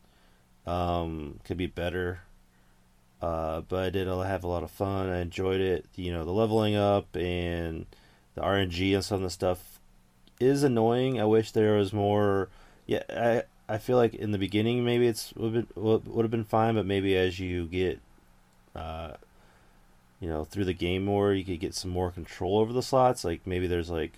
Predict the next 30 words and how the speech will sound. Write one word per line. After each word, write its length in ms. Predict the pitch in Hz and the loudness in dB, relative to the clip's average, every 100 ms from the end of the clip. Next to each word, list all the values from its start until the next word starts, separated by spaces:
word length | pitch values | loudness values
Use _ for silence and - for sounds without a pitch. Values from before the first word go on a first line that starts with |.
| - | -6
automatic 720 | 87 85 82 85 85 85 - | -2 -2 -2 -2 -2 -4 -6
ones 260 | 90 85 85 | -6 -6 -6
you 60 | |
could 160 | 85 76 | -10 -8
do 340 | 82 85 87 | -4 -2 -2
or 120 | 85 85 | -4 -6
something 260 | 87 90 | -8 -6
they 100 | 87 | -6
could 120 | 85 | -6
have 80 | 85 | -8
came 220 | - 90 | -6 -4
up 180 | 90 - | -6 -4
with, 320 | 87 85 - _ _ - - - _ _ _ - | -4 -4 -8 _ _ -20 -20 -20 _ _ _ -10
uh, 340 | 80 76 71 76 | -4 -2 -2 -2
where 200 | 82 80 | -2 -2
I 60 | 82 | -4
think 220 | 95 90 | -6 -4
would 160 | 87 | -4
have 120 | 80 95 | -6 -4
made 180 | 92 | -2
the 60 | 87 | -2
game 160 | 92 92 | -2 -2
a 40 | |
little 200 | 90 87 | -2 -2
bit 80 | 87 | -4
more 180 | 90 87 | -4 -4
fun, 520 | - 95 92 95 95 - _ - | -2 -2 -2 -4 -8 -14 _ -6
uh, 260 | 85 78 78 | -4 -4 -2
later 340 | 90 90 85 | -2 -2 -2
on. 380 | 90 98 110 | 0 0 -2